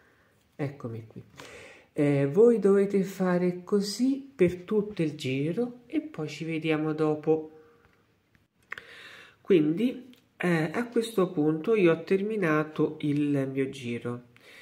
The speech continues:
Eh, cosa devo fare? Devo risalire nella punta della gem duo.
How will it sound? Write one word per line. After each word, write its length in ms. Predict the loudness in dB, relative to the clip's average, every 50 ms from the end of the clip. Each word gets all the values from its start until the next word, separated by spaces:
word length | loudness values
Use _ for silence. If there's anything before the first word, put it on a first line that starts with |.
| -20 -20 -20 -20 _ _ -8
Eh, 380 | -4 -2 -2 -2 -2 -2 -4 -2
cosa 460 | 2 2 2 2 2 0 -2 -2 0
devo 300 | 2 2 2 2 2 -2
fare? 680 | -4 -6 -10 -8 -6 -4 -4 -4 -4 -4 -4 -6 -4
Devo 320 | 0 2 4 4 4 4 2
risalire 680 | 2 0 0 -2 -2 -2 0 2 2 2 2 2 2 2
nella 300 | 2 2 2 2 0 -2
punta 520 | -2 -4 -4 -4 -4 -6 -6 -4 -4 -4
della 460 | -2 0 2 2 2 2 0 -2 -2
gem 340 | -4 -4 -4 -4 -4 -6 -10
duo. 480 | -10 -10 -8 -6 -6 -8 -8 -10 -14